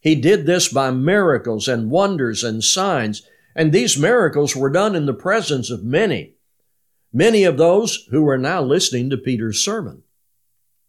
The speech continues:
In the Gospel of John, there is an emphasis on the signs Jesus performed. John said he wrote those signs down. He recorded those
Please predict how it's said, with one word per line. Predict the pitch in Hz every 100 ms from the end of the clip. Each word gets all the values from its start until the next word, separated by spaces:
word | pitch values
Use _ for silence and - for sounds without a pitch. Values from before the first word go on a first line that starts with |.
| _ _ _ _ _ _ _
In | 117
the | 107
Gospel | 107 139 143 - 117
of | 110 90
John, | 131 139 165 185
there | 123 113
is | 117 107
an | 110
emphasis | 127 147 151 151 165 147
on | 104 98
the | 92
signs | - 131 143 151 165 131
Jesus | 95 131 151 135 120 -
performed. | 123 110 143 156 185 196 - _ _ _ -
John | 98 143 175 170
said | 135 - 147 156 180 160 _ _ _ _
he | 135 175
wrote | 165 135 165 185 135 131 - _ 110
those | 135 170 175 175 - -
signs | - - 180 170 131 131 135 - - _ _ _ _ _ _ 107
down. | 139 175 165 104 95 110 139 - _ _ _ _
He | 147
recorded | 135 123 - - 180 185 160 117
those | 117 110 110 135 139 -